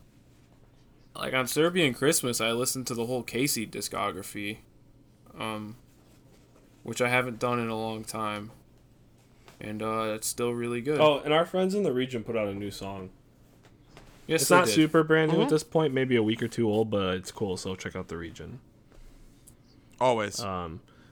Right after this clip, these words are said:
Speaker 2: I feel like the region's been really great about being active during all of this, so, uh, hopefully we'll get more new stuff from friends soon.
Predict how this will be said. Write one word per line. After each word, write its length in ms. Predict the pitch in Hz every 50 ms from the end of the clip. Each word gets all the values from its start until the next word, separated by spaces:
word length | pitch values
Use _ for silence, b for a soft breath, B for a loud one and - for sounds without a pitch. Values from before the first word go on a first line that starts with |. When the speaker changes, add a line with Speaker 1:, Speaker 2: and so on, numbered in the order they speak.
| b b b -
Speaker 2:
I 80 | - 113
feel 200 | - 131 131 131
like 320 | 127 123 117 113 - -
the 100 | - 110
region's 440 | 113 113 107 107 110 107 104 101 98
been 260 | 98 107 104 101 101
really 320 | 101 104 104 104 101 98 107
great 240 | - 107 104 101
about 180 | 101 98 95 92
being 220 | - 98 95 92
active 560 | - 95 92 95 - - - 98 98 95 95 98
during 320 | 101 98 98 98 98 98
all 200 | 95 98 98 98
of 100 | 95 -
this, 200 | - 101 104 -
so, 360 | - - 101 98 95 98 98
uh, 200 | 95 92 90 90
hopefully 720 | 95 - - - 107 - - - 98 98 98 95 95 101 - - -
we'll 120 | 104 101
get 100 | 101 -
more 220 | 98 101 98 95
new 140 | 95 95 95
stuff 260 | - - - 98 92
from 180 | - - 101 95
friends 400 | 92 - 98 95 95 90 92 -
soon. 380 | - - 98 98 98 92 92